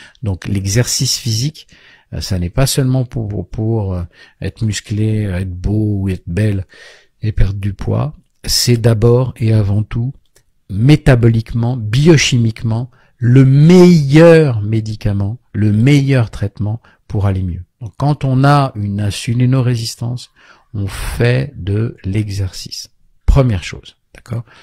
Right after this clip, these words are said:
Et on le fait de façon régulière. Donc, euh, ça, c'est absolument nécessaire. Souvenez-vous, on avait fait un live sur le système lymphatique. N'oubliez pas aussi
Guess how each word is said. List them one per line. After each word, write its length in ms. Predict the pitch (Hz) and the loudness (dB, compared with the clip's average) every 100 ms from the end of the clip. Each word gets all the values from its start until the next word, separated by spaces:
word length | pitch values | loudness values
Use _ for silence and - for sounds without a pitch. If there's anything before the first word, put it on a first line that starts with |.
| _ - | _ -6
Et 100 | 110 | -2
on 80 | |
le 100 | 107 | 0
fait 240 | 104 - 123 | -2 -2 -2
de 60 | |
façon 380 | - 101 - 131 - | -2 -8 -4 -6 -6
régulière. 720 | 90 110 101 98 104 87 _ _ - | -4 -4 -4 -8 -10 -14 _ _ -14
Donc, 300 | 98 - 98 | -14 -10 -8
euh, 100 | 90 | -8
ça, 220 | - 127 | -4 -4
c'est 320 | - 101 95 _ _ - - | -4 -8 -10 _ _ -20 -10
absolument 480 | 98 - 120 113 107 | -8 -2 -2 0 -2
nécessaire. 460 | 98 - - - - _ _ | -4 -8 -12 -14 -16 _ _
Souvenez-vous, 580 | - - 113 123 120 156 | -14 -6 0 2 2 0
on 80 | 139 | 0
avait 200 | 107 101 | -2 -4
fait 140 | - | -4
un 100 | 117 | -4
live 160 | 110 113 | -2 -4
sur 180 | - 95 | -8 -10
le 60 | |
système 400 | 87 107 - 98 | -10 -12 -8 -4
lymphatique. 560 | 95 87 92 - 120 - | -4 -4 -6 -6 -10 -8
N'oubliez 300 | 110 107 104 | -8 -6 -6
pas 140 | - | -4
aussi 360 | 104 92 123 | -6 -6 -6